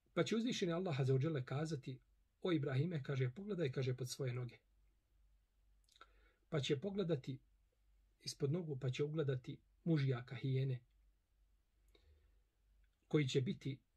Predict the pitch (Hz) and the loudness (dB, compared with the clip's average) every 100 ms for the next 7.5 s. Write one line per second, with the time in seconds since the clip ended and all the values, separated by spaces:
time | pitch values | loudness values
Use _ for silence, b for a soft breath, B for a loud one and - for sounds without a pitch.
0 | - _ _ _ _ 170 127 170 147 143 | -20 _ _ _ _ -4 2 4 6 4
1 | 135 - - 131 147 139 127 127 127 120 | 2 -2 -2 4 4 4 2 2 -4 -6
2 | 117 113 - - _ _ _ - _ _ | -6 -10 -14 -20 _ _ _ -20 _ _
3 | _ - - 143 131 123 123 - _ - | _ -16 -4 -4 -2 -4 -6 -12 _ -14
4 | - 143 170 202 151 - 135 - 175 180 | 2 4 6 2 -4 -4 -6 -2 -4 0
5 | 151 139 123 135 135 175 151 131 202 185 | -2 -2 -2 2 2 2 -2 -2 -2 -4
6 | - 170 208 170 165 143 139 131 135 165 | 0 4 4 4 2 0 0 2 2 2
7 | - 156 147 165 214 | 4 6 6 2 -2